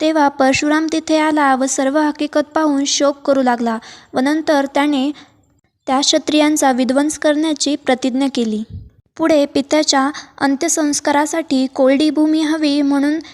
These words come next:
एका पारड्यात पिताला व एका पारड्यात माता रेणुकेला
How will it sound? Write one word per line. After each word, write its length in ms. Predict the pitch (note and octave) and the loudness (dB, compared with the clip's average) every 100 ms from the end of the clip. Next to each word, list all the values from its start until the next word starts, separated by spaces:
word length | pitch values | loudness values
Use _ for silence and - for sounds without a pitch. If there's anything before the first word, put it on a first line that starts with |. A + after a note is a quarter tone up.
| - | -6
एका 220 | C4 C4 D4 | -4 0 0
पारड्यात 480 | - C#4 C#4+ C4+ C#4+ - - _ _ _ | 2 2 2 0 -2 -10 -20 _ _ _
पिताला 480 | C4+ - D#4+ C#4+ C4 | -4 0 2 4 2
व 80 | B3+ | 2
एका 240 | C4 C4+ | 2 0
पारड्यात 480 | C#4 C4+ C4 D4 C4+ | 0 2 2 0 0
माता 360 | B3+ B3 C4 C#4 | 2 2 2 0
रेणुकेला 600 | C4+ B3+ B3 D4+ B3+ | 2 0 0 0 0